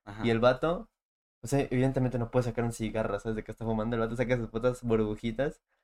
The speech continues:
Speaker 2: y las empieza a soplar, güey, ¿sabes?
Speaker 1: Ah,
Speaker 2: Es de, esos
Speaker 1: sí, sí,
Speaker 2: detalles de
Speaker 1: sí.
Speaker 2: que no te das cuenta.
Speaker 1: O sea, con eso, pues, dices, "Ah, pues, está soplando
Speaker 2: Sí.
Speaker 1: burbujas", ¿sabes? Pero
Speaker 2: Pero... Ya
Speaker 1: Ya
Speaker 2: después, o sea, ahorita
Speaker 1: pensándolo
Speaker 2: di-,
Speaker 1: bien.
Speaker 2: ayer me di cuenta de eso, güey. Y ya el, el vato entra así al cruce cascarudo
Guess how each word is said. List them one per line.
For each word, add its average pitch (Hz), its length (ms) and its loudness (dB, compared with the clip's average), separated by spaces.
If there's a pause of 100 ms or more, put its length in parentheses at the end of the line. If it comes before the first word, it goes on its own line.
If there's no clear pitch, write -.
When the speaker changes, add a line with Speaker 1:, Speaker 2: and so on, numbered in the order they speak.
(160)
Speaker 2:
y 104 60 -6
las 107 160 2
empieza 113 340 0
a - 20 0
soplar, 104 560 0
güey, 107 140 2
¿sabes? 131 240 4
Speaker 1:
Ah, 156 100 6
Speaker 2:
Es 143 140 4
de, 107 60 8
esos 131 140 2
Speaker 1:
sí, 180 60 6
sí, 196 60 6
Speaker 2:
detalles 147 400 6
de 120 60 8 (160)
Speaker 1:
sí. 117 40 6
Speaker 2:
que 117 140 6
no 135 120 4
te - 80 2
das 156 160 4
cuenta. 123 420 4
Speaker 1:
O 120 40 8
sea, 131 460 6
con 131 100 6
eso, 185 260 2 (140)
pues, 117 180 -2
dices, 139 380 2
"Ah, 151 180 4
pues, 120 120 -6
está 131 120 4
soplando 113 560 2
Speaker 2:
Sí. 117 240 6
Speaker 1:
burbujas", 110 280 6
¿sabes? 107 360 -2
Pero 87 220 -6
Speaker 2:
Pero... 113 1160 6 (200)
Ya 120 200 6
Speaker 1:
Ya 120 240 8
Speaker 2:
después, 123 220 4
o - 20 4
sea, 131 140 8
ahorita 135 140 6
Speaker 1:
pensándolo 135 100 8
Speaker 2:
di-, 139 80 6
Speaker 1:
bien. 123 240 2
Speaker 2:
ayer 135 300 6
me 165 120 4
di 147 100 4
cuenta 135 320 4
de 110 120 4
eso, 120 220 -4
güey. 104 240 -2 (320)
Y 117 80 0
ya 127 120 8
el, 131 160 4
el 120 100 2
vato 120 300 6
entra 123 300 2
así 117 120 -2
al 123 140 0
cruce 123 220 -6
cascarudo 120 560 0